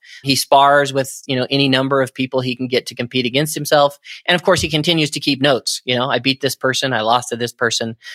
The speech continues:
I did these things." So, um, you know, his experience at Harvard is, he's finally at the point where he can compete. Uh, he's not a champion by any means. He's not a brilliant boxer. But for Roosevelt, the fact that he can be on a level playing field and he can go after athletics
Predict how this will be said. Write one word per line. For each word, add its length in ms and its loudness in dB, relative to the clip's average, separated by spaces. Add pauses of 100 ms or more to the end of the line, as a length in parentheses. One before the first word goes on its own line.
(160)
I 140 0
did 180 -2
these 240 -2
things." 380 -4
So, 380 2
um, 400 -6 (260)
you 80 0
know, 60 4
his 120 0
experience 500 0
at 80 4
Harvard 440 2
is, 360 -4 (200)
he's 180 -2
finally 340 0
at 120 -2
the 60 -4
point 360 -2
where 120 -6
he 140 -4
can 220 -6
compete. 580 -8 (480)
Uh, 40 2
he's 160 2
not 120 4
a 40 -2
champion 480 0
by 100 4
any 160 2
means. 220 -4
He's 160 -4
not 120 4
a 40 2
brilliant 680 0
boxer. 520 0 (320)
But 100 4
for 140 0
Roosevelt, 440 2
the 80 0
fact 240 0
that 120 -4
he 140 -4
can 180 -2
be 480 -2
on 240 4
a 80 2
level 340 2
playing 440 0
field 280 -4
and 80 -6
he 120 -6
can 180 -2
go 200 4
after 380 0
athletics 680 -2